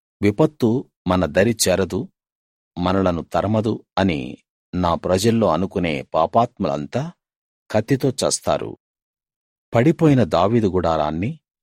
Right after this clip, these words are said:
ఆ రోజు నేను లేవనెత్తి దాని గోడలను బాగుచేస్తాను, శిథిలాలను లేపుతాను,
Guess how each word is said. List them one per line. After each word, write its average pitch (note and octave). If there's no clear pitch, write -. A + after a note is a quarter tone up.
ఆ D#2+
రోజు F2+
నేను F2
లేవనెత్తి F2+
దాని E2
గోడలను F#2
బాగుచేస్తాను, D#2
శిథిలాలను B2
లేపుతాను, E2